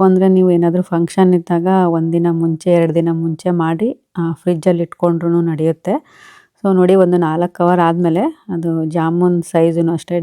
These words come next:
ಡಬಲ್ ಆಗಿದೆ, ದಪ್ಪ ಆಗಿದೆ, ಮತ್ತು ಒಳಗಡೆ ಎಷ್ಟು ಜ್ಯೂಸಿಯಾಗಿ ಬಂದಿದೆ ಅಂತ ಅಂದ್ಬಿಟ್ಟು. So, ಖಂಡಿತ ಟ್ರೈ ಮಾಡಿ, ತುಂಬ ಚೆನ್ನಾಗಿ ಬರುತ್ತೆ. ಓಕೆನಾ?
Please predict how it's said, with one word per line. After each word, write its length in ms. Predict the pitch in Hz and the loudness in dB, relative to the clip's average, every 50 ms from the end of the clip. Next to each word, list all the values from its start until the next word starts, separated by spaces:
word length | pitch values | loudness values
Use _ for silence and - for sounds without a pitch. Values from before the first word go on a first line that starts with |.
| 160 160 | -4 -4
ಡಬಲ್ 260 | 156 160 165 170 170 165 | -4 -2 0 0 2 2
ಆಗಿದೆ, 260 | 165 160 160 156 165 254 330 - 185 160 | 0 0 -2 -2 -4 -4 -6 -4 -4 -4
ದಪ್ಪ 220 | 147 - _ - 180 170 165 | -6 -8 _ -2 -2 0 0
ಆಗಿದೆ, 300 | 160 151 160 143 185 254 - _ _ _ _ _ _ _ _ _ _ - | -2 -4 -6 -8 -8 -10 -10 _ _ _ _ _ _ _ _ _ _ -6
ಮತ್ತು 140 | 185 175 - 175 165 | -4 -2 0 0 0
ಒಳಗಡೆ 300 | 165 170 170 170 175 175 170 160 | 0 0 0 2 2 2 2 0
ಎಷ್ಟು 200 | - - - 180 175 160 151 | -2 -4 -4 -2 -2 -2 -2
ಜ್ಯೂಸಿಯಾಗಿ 580 | 165 170 175 165 - - 180 170 165 156 165 165 156 | -2 -2 -2 -4 -4 -4 -4 -2 -2 -2 -2 -2 -2
ಬಂದಿದೆ 340 | 160 151 151 160 160 156 156 156 | -2 -2 -2 -2 -2 -2 -2 -4
ಅಂತ 120 | 151 147 - 156 | -4 -6 -6 -6
ಅಂದ್ಬಿಟ್ಟು. 360 | 156 156 156 156 - - 220 262 262 - _ - | -6 -6 -6 -8 -8 -6 -6 -6 -6 -8 _ -14
So, 80 | - 175 165 165 - - | -10 -8 -8 -8 -6 -6
ಖಂಡಿತ 320 | 165 165 165 175 - - 170 156 - | -4 -2 -2 -2 -2 -2 -4 -4 -4
ಟ್ರೈ 140 | - 156 160 160 170 | -6 -6 -6 -4 -4
ಮಾಡಿ, 200 | 165 165 156 165 160 - _ | -4 -4 -4 -4 -4 -6 _
ತುಂಬ 220 | 170 165 160 160 170 165 - | -6 -4 -4 -4 -4 -4 -2
ಚೆನ್ನಾಗಿ 360 | 170 156 160 165 165 165 165 151 | -2 0 0 0 -2 -2 -4 -4
ಬರುತ್ತೆ. 380 | 160 151 156 156 - - - 170 202 - - - _ _ - _ _ _ - | -6 -6 -6 -8 -10 -10 -10 -10 -10 -12 -16 -20 _ _ -20 _ _ _ -8
ಓಕೆನಾ? 280 | 170 - 160 160 165 | -4 -2 -2 0 2